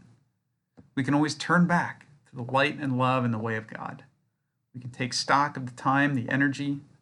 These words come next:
physical and emotional strength, personality strengths, skills, hobbies, passions, money, influence, knowledge, voice, buildings, land that we do have. And instead of just seeking to preserve them out of fear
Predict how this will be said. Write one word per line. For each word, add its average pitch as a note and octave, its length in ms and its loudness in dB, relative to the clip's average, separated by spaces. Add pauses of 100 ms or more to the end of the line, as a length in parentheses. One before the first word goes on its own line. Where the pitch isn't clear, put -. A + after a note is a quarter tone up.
physical C#3 360 -2
and C3+ 100 2
emotional C3 380 0
strength, C#3 540 -2
personality C3 580 0
strengths, C3+ 560 -2 (260)
skills, C#3+ 460 0
hobbies, C#3 320 2
passions, C3+ 580 2
money, C3+ 460 4
influence, C#3 580 0
knowledge, B2+ 500 0
voice, C3 360 -4
buildings, B2+ 580 -4
land B2 380 -2 (420)
that C3 180 0
we D#3 120 -2
do E3 240 2
have. - 380 -6 (1300)
And C3+ 100 2
instead D3+ 340 2
of F#3 80 2
just E3 220 -2
seeking D3+ 380 -4
to C#3 140 -2
preserve C3+ 520 0
them D3+ 240 2
out C#3 220 0
of C3 100 -4
fear B2 520 -4